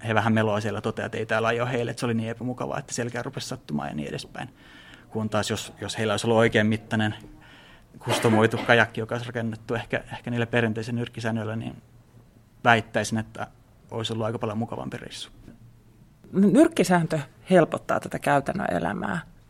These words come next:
Speaker 2: Niin helpottaa myös muistisääntö ja sitten sananlaskut, Suomen kansan sananlaskuja. Mikä ero näillä on?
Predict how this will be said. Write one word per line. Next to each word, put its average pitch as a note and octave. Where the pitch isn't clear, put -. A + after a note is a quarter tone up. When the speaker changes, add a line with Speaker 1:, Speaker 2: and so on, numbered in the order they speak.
Speaker 2:
Niin C#4
helpottaa D#3
myös C3
muistisääntö D#3
ja D#3
sitten D#3+
sananlaskut, -
Suomen D#3
kansan D3
sananlaskuja. -
Mikä D4
ero D#3+
näillä D3
on? D#3